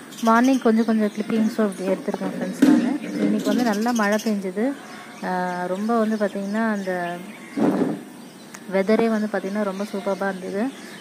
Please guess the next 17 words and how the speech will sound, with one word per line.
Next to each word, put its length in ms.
அதனால 360
வந்து 180
பார்த்தீங்கன்னா 360
மழை 280
பெஞ்சப்ப 480
எங்க 120
வீட்டுக்கிட்ட 500
மழைலாம் 500
அதிகமா 380
இருக்கு 240
ஃப்ரெண்ட்ஸ். 320
அந்த 140
இடத்துல 320
எப்படி 280
வந்து 280
நல்லா 320
வந்து 300